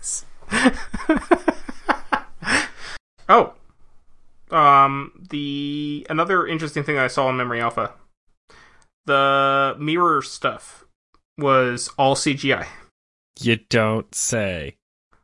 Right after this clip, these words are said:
Speaker 1: I thought it looked pretty good for nineties C G I. I wasn't sure if they had
Speaker 2: Well,
Speaker 1: actually
Speaker 2: until they
Speaker 1: set
Speaker 2: fired
Speaker 1: up
Speaker 2: the phasers.
Speaker 1: Well, okay. But the phasers are always C G I.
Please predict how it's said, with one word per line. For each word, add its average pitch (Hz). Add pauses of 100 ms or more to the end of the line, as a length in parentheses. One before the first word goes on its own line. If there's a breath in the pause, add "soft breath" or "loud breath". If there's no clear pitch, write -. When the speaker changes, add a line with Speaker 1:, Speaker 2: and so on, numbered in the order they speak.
(100)
Speaker 1:
I 156
thought 311
it 240
looked 214
pretty 185
good 156
for 127
nineties 117
C 123
G 117
I. 113
I 180
wasn't 196
sure 170
if 135
they 131
had 175
Speaker 2:
Well, 127
Speaker 1:
actually 143
Speaker 2:
until 143
they 127
Speaker 1:
set 131
Speaker 2:
fired 135
Speaker 1:
up 110
Speaker 2:
the 110 (160)
phasers. 117 (380 soft breath)
Speaker 1:
Well, 147
okay. - (160)
But 196
the 247
phasers 254
are 220
always 220
C 120
G 104
I. -